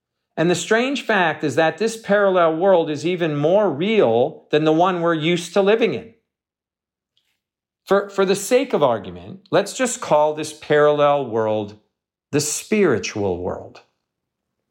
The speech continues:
And this is some new kind of stuff for our brains to fathom.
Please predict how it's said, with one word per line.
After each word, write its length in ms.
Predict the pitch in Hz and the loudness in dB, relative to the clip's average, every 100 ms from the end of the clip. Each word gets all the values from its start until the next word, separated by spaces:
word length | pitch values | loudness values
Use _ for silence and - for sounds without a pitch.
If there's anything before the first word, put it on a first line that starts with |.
| _ _ _ _ _ _ _ _ _ _ _ _ - | _ _ _ _ _ _ _ _ _ _ _ _ -4
And 100 | - | 0
this 140 | 247 330 | 2 2
is 140 | - | 0
some 280 | 269 226 202 | 2 0 2
new 300 | 175 202 202 | 2 2 0
kind 260 | 180 175 | -4 -2
of 60 | 170 | -4
stuff 500 | - - 147 156 - | -6 0 2 0 0
for 160 | 165 151 | 4 4
our 180 | 151 | 4
brains 520 | 131 139 175 175 160 - | 2 0 0 -2 -4 -4
to 100 | 156 | -4
fathom. 500 | - 208 196 110 | 0 0 0 -2